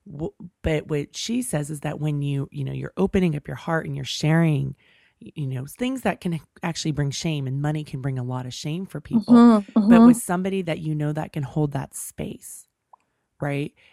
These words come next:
Speaker 1: And, and that's where I think it can be harder even with, with a partner or husband or a wife when, you know, maybe you leave your job and you say, "Oh my gosh, I'm not quite sure I'm gonna be able to bring in this money." They have their own fears too.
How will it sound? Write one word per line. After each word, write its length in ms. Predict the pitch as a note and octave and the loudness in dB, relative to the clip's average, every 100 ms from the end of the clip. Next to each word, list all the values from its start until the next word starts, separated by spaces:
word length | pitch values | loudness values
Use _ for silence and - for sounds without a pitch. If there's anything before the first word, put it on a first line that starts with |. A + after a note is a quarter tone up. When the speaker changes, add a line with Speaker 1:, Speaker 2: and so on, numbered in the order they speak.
| _ | _
Speaker 1:
And, 160 | F3 F3 | 0 0
and 180 | F#3 F3+ | 0 0
that's 220 | F#3+ G3+ | 0 -2
where 120 | F#3 | -4
I 80 | D#3+ | -4
think 220 | D#3 D3+ | -4 -6
it 100 | D#3 | -8
can 140 | - D3+ | -8 -6
be 80 | D3 | -6
harder 380 | - D#3 D#3+ D#3+ | -4 -4 -2 -4
even 240 | D#3+ D3+ | -4 -6
with, 160 | D3 C#3 _ - | -6 -10 _ -12
with 320 | C#3 C#3 C3+ - | -6 -6 -6 -10
a 140 | C3+ | -10
partner 520 | - - D#3+ D#3 D3+ | -6 -2 -2 0 -2
or 80 | C#3 | -4
husband 600 | C3+ D3+ D3+ D3+ D3 C#3+ | -6 -6 -4 -4 -4 -4
or 380 | - C3 C3+ C#3+ _ _ - | -6 -8 -8 -12 _ _ -2
a 80 | D3 | 0
wife 520 | C#3+ E3+ E3 D3 - _ _ _ | 2 2 2 -2 -6 _ _ _
when, 320 | D#3 D#3+ D3+ D3+ | -4 -2 0 -2
you 60 | |
know, 100 | C#3+ | -2
maybe 200 | C3+ C#3+ D#3 | -2 -2 -2
you 100 | D3+ | 0
leave 200 | E3 D3+ | -2 -2
your 100 | C#3+ | -4
job 460 | E3+ E3+ D3+ C#3+ - _ _ _ _ _ - - | 0 0 0 -4 -10 _ _ _ _ _ -12 -4
and 180 | F3 | -2
you 100 | D#3+ | -2
say, 280 | D3+ D#3 E3+ | -4 -6 -8
"Oh 120 | - D#3+ | -4 -4
my 140 | D#3 | -4
gosh, 460 | D3 D3+ D3+ D3 - _ _ _ | -2 -2 -2 -6 -10 _ _ _
I'm 100 | D#3+ | 0
not 160 | F3 D#3+ | 0 0
quite 240 | - D#3 | -2 -4
sure 140 | - D#3+ | 0 2
I'm 60 | |
gonna 140 | D3+ C#3 | 2 2
be 100 | D3 | 0
able 100 | C#3 | 0
to 80 | |
bring 140 | C3+ C#3+ | 0 0
in 80 | C#3+ | -2
this 160 | C#3 | -2
money." 260 | F3+ F3+ D#3 | -2 0 -2
They 200 | - F3+ | -4 -6
have 220 | G3+ G3 | -6 -4
their 180 | D#3 C#3+ | -2 -2
own 160 | C3+ C3+ | -2 -4
fears 360 | C3+ C3 C3 | -6 -8 -10
too. 500 | - - G#3 C#3 A#2+ | -10 -2 0 -2 -6